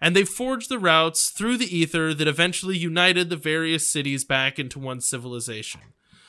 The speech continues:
The guilds of agriculture and smithing,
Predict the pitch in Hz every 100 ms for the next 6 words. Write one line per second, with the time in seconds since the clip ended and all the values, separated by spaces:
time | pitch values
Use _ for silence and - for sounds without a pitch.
0 | - _ 151 202 220 196 170 - 175 214
1 | 226 226 214 214 208 220 208 202 139 127
2 | 190 202 196 196 185 180